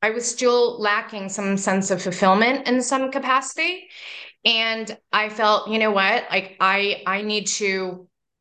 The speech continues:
I need to, I need to break it down a little further and see if I can. And I didn't know how to come back to social media. I felt like suddenly it was too long that I was absent. And at that point, I also didn't want to, I, it just,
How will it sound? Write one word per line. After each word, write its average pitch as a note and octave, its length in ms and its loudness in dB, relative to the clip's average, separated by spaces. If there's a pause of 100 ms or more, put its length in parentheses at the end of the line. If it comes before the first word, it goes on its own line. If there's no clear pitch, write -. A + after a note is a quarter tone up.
I G#3 140 2
need A#3 180 -8
to, A#3 200 -8 (100)
I G#3 80 4
need A#3+ 140 2
to A3+ 60 2
break G3 200 2
it F#3+ 60 -8
down F3+ 160 2
a E3+ 60 4
little E3 200 0
further C#3+ 500 -2
and G3+ 180 0
see G3+ 260 0
if G3+ 180 0
I F#3 180 0
can. F3+ 520 -4 (540)
And C#4 120 2
I D#4 40 2
didn't G4 140 -2
know D#4+ 100 0
how B3 180 2
to A#3+ 60 0
come A3 200 -4
back F#3 220 0
to G#3+ 60 -4
social F3 320 -2
media. F3 240 2
I F3+ 80 0
felt G#3+ 180 -2
like G#3 140 -2
suddenly G3 400 -2
it F#3 80 -4
was F#3+ 220 -4
too G3+ 520 -2 (340)
long G3 460 4
that C4 180 -2
I C4 60 -2
was B3+ 160 -4
absent. B3 540 -4
And A3 260 -2
at A3 140 -2
that C4 200 -2
point, A#3 220 -4
I G3+ 140 0
also G#3 260 -4
didn't G3+ 320 -4
want F#3+ 300 0
to, - 220 -8 (480)
I, A3+ 220 0
it C4 160 -4
just, D4 260 -8